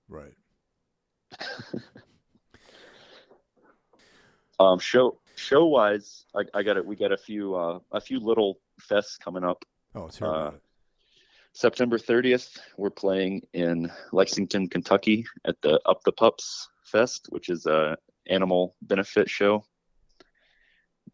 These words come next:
Speaker 2: Uh, some friends of ours organize every year up in Lexington, so we're gonna be doing that. Uh, October twenty-first, we're playing the Shadow Woods Metal Fest reunion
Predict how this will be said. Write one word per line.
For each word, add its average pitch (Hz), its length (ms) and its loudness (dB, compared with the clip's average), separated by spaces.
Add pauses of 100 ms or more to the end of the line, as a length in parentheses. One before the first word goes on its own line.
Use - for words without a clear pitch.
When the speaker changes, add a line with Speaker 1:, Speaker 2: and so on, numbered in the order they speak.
(260)
Speaker 2:
Uh, 76 160 -6 (420)
some 82 200 -8
friends 78 300 -4
of 85 100 0
ours 80 520 4
organize 87 460 4
every 85 240 0
year 82 320 0 (140)
up 82 160 -6
in 82 200 -4 (240)
Lexington, 87 540 0
so - 180 -2
we're 82 100 4
gonna 80 140 -2
be 82 80 -2
doing 82 280 2
that. 95 220 4 (680)
Uh, 82 300 0 (920)
October - 340 4
twenty-first, - 680 0
we're 82 80 -8
playing 82 340 -2
the 80 200 -4 (160)
Shadow 92 340 4
Woods 87 280 0
Metal 90 220 -2
Fest - 360 -2
reunion 98 560 -6